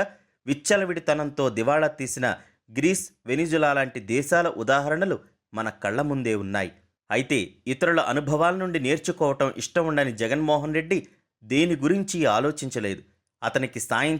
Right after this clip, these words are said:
చేసిన కేసీఆర్, మోడీకి ఇవి అవసరం లేదు. ఎందుకంటే,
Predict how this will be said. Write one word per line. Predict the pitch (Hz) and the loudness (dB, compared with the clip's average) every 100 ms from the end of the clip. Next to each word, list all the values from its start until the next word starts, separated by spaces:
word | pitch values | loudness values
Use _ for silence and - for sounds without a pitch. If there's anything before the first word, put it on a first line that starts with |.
| 151 | -4
చేసిన | 143 135 | -4 -6
కేసీఆర్, | 127 127 131 - 156 160 - _ _ | -6 -6 -6 0 2 2 -2 _ _
మోడీకి | 117 147 165 175 180 | 0 2 2 0 -6
ఇవి | - 131 110 | -2 0 2
అవసరం | 120 135 143 127 | 0 0 -2 -2
లేదు. | 98 110 92 - _ _ | -2 -4 -6 -14 _ _
ఎందుకంటే, | 98 113 135 123 143 113 107 | -12 -6 -2 -2 0 -2 -2